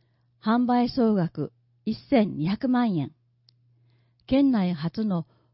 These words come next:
複数自治体共通商品券だよ。問い合わせ、恩賀町商工会。電話ゼロ九三二九三ゼロ一六五。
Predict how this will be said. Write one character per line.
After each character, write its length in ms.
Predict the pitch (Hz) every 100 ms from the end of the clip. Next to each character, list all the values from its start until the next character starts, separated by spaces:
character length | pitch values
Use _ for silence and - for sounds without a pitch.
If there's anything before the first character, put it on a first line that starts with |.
| -
複 260 | - 269 -
数 240 | 294 285
自 200 | 151 165
治 160 | - -
体 280 | 220 226 - _
共 240 | - 190 208
通 260 | - 240
商 240 | 220 240 240
品 260 | 240 240
券 200 | 208 156
だ 100 | 135
よ。 240 | 135 208 403 _ _ _ _ _ _ _ _ _ _ _ _
問 220 | - 214 220
い 40 |
合 100 | 208
わ 120 | 202
せ、 280 | - 185 - _ _ _ _ _ _ _
恩 160 | 208 254
賀 160 | 269 269
町 240 | 220 180
商 300 | - 202 214
工 260 | - 208 185
会。 260 | 139 - - _ _ _ _ _ _ _ _ _ _
電 260 | 170 214 208
話 160 | 208
ゼ 160 | 170 202
ロ 140 | 240
九 320 | 262 - 214 190
三 340 | - 147 170 _ _ _ _ _ -
二 260 | 208 233 233
九 320 | 220 196 180 -
三 260 | 170 165 - _ _ _ _ -
ゼ 140 | 196
ロ 180 | 220 240
一 400 | 254 - 151 -
六 320 | 165 160 202
五。 240 | 180 165